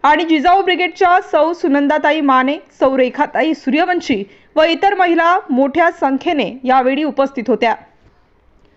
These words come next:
यावेळी स्वामी विवेकानंद प्राथमिक विद्या मंदिर शाळेचे विद्यार्थी मोठ्या संख्येने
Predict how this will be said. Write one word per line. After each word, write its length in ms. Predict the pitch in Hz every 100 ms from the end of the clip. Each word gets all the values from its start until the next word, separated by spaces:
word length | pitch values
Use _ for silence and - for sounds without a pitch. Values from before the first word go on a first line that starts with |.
| _ _ _ -
यावेळी 360 | 269 294 330
स्वामी 300 | 349 311 294
विवेकानंद 600 | 320 311 320 415 339 330
प्राथमिक 600 | 349 349 294 285 320 339 339
विद्या 280 | 226 302
मंदिर 300 | 311 302 320 330
शाळेचे 420 | 330 302 302 330
विद्यार्थी 460 | 320 311 302 311
मोठ्या 400 | 339 277 269 339
संख्येने 560 | 330 320 277 370 339 226